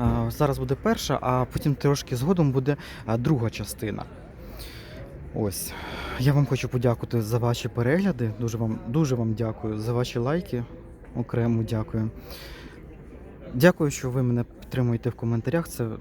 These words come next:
і за це окремо вам дуже дякую. Ферма масло,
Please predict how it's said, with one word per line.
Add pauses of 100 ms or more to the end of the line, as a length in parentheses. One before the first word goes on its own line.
(880)
і (160)
за
це
окремо (340)
вам (140)
дуже
дякую. (520)
Ферма
масло,